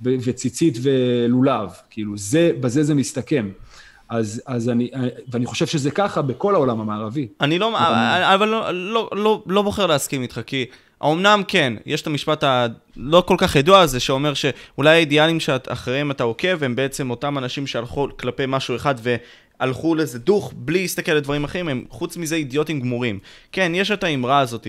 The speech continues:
Speaker 2: ובחלקה אני כן מסכים, אבל בגלל שאנחנו מתאפשרים היום ללמוד כל כך הרבה דברים ממקומות כל כך שונים, יש, יש לכולם הבנה לרוחניות כלשהי. האומנם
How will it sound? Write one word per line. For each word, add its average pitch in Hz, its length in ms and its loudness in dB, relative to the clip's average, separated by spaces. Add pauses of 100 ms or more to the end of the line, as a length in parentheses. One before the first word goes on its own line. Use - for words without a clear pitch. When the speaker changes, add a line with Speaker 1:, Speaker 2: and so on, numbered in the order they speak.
(100)
Speaker 2:
ובחלקה 110 840 -4
אני 170 140 -4
כן 165 160 -4
מסכים, 120 400 -6
אבל 110 180 -4 (840)
בגלל 156 520 2
שאנחנו 214 300 -4
מתאפשרים 147 600 -4
היום 160 180 -6
ללמוד 131 360 -4
כל 131 120 -8
כך 139 160 -4
הרבה 127 220 -2
דברים 113 400 -4
ממקומות 117 520 -10
כל 131 120 -10
כך 139 180 -8
שונים, 147 380 -8 (480)
יש, 165 320 0 (140)
יש - 280 0
לכולם 147 500 0
הבנה 123 500 0
לרוחניות 110 680 -4
כלשהי. - 440 -12 (380)
האומנם 165 580 2